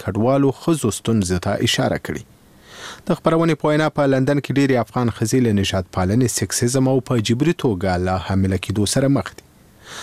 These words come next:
د خپرونې په وینا، داسې ښکاري چې د برتانیې حکومت د هغه څه په اړه چې رښتیا ورسره دا ښځې مخ دي، د یو تصویر په وړاندې کولو کې پاتې راغلی. خو لیکنه د جنوبي اسیا د روغتیايي ادارې د څېړنو پر بنسټ وایي، په لندن کې د لومړي نسل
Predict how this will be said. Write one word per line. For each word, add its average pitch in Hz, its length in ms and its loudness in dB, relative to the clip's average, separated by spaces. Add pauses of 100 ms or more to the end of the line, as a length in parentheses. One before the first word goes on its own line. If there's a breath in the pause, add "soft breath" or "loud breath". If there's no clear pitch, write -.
(200 loud breath)
د 113 80 0
خپرونې 123 420 2
په 120 100 -2
وینا، 120 200 2
داسې 117 300 -2
ښکاري 120 340 0
چې 120 280 2
د 117 60 2 (220)
برتانیې 110 420 0
حکومت 113 380 -2
د - 80 2
هغه 110 180 0
څه - 140 -4
په 123 80 2
اړه 113 180 2
چې - 60 -4 (100)
رښتیا 127 340 -2
ورسره 107 320 -2
دا 107 60 0
ښځې 120 320 -2
مخ 127 160 -2
دي، 135 120 2
د 117 80 4
یو 107 140 0
تصویر 117 320 0
په 110 80 -2
وړاندې 101 320 -2
کولو 113 280 2
کې 123 160 -2
پاتې 98 280 -2
راغلی. 92 300 -4 (580 loud breath)
خو 131 180 2
لیکنه 139 320 0
د 131 160 2
جنوبي 127 360 2
اسیا 123 360 0
د 107 140 2
روغتیايي 101 380 0
ادارې 127 360 2
د - 100 0
څېړنو 113 380 0
پر 107 160 -2
بنسټ 101 360 -2
وایي، 117 200 2 (540 loud breath)
په 139 180 4
لندن 143 320 2
کې 147 260 2
د 131 160 4
لومړي 123 300 2
نسل 107 260 -2